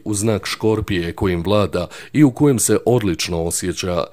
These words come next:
što znači da izvlači ono najbolje iz tog znaka. Škorpija se smatra najjačim i najintenzivnijim znakom, pa ovdje Mars postaje vrlo moćan.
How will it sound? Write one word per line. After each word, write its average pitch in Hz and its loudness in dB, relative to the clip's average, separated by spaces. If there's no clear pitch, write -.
što - 0
znači 110 2
da 107 0
izvlači 104 -2
ono 90 0
najbolje 87 -2
iz 80 -6
tog 87 -4
znaka. 85 -4
Škorpija 151 0
se - 0
smatra 110 0
najjačim 104 0
i 87 0
najintenzivnijim 95 0
znakom, 90 -2
pa 147 4
ovdje 131 6
Mars 95 2
postaje 98 0
vrlo 98 0
moćan. 85 -2